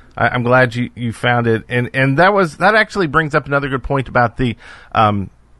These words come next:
the swag and stuff. Like, we need to find an agent that's over in, in other countries that maybe has swag that we can, like, "Hey, we'll send people that you wanna send swag to in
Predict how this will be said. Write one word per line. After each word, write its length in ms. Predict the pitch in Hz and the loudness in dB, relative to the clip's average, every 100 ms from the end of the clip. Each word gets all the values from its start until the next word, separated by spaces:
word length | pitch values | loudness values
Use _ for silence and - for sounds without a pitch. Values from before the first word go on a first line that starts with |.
| - - | -20 -16
the 200 | 104 107 | -6 -6
swag 480 | - 120 117 131 - | -2 0 2 0 -4
and 100 | 127 | -8
stuff. 380 | - 147 - 123 | 0 0 0 0
Like, 360 | 127 104 - - - - - - - - _ - | 0 0 -6 -14 -16 -20 -20 -20 -20 -20 _ -10
we 160 | 127 135 | -4 -2
need 220 | 170 190 | -2 -4
to 40 | |
find 360 | 185 180 170 135 | -2 0 0 0
an 100 | 117 | -4
agent 420 | 110 120 117 107 101 | -6 -6 -6 -8 -10
that's 200 | 98 104 | -8 -4
over 320 | 107 101 104 | -4 -4 -6
in, 480 | - 101 101 95 92 - _ _ _ _ _ - _ _ - | -6 -6 -6 -8 -12 -20 _ _ _ _ _ -20 _ _ -10
in 420 | 104 101 95 90 98 - 117 | -8 -6 -8 -10 -16 -12 -4
other 160 | 117 | -4
countries 720 | - 123 113 - 101 95 - - | -2 -2 -2 -4 -8 -8 -14 -10
that 160 | 95 - - _ _ - | -8 -8 -14 _ _ -10
maybe 280 | 131 123 120 | -2 0 0
has 220 | 117 117 - | 0 -2 -2
swag 360 | 120 113 113 | 0 2 0
that 80 | 101 | -4
we 80 | 107 | -6
can, 120 | 117 | -4
like, 240 | 107 98 | -4 -4
"Hey, 240 | - 170 147 | -4 -2 0
we'll 380 | 113 156 175 - - - - | 0 0 -2 -8 -20 -20 -12
send 320 | - 165 120 | -2 -2 0
people 480 | 151 151 135 113 - - - - - | 0 0 0 -2 -8 -20 -20 -20 -8
that 80 | 127 | -4
you 140 | 123 139 | 0 2
wanna 140 | 139 | 2
send 240 | - 135 117 | 0 -4 -4
swag 400 | - 127 123 - | -2 0 -2 -2
to 240 | 127 113 | -4 -2
in 640 | - 117 110 107 101 92 | -4 -4 -4 -4 -6 -8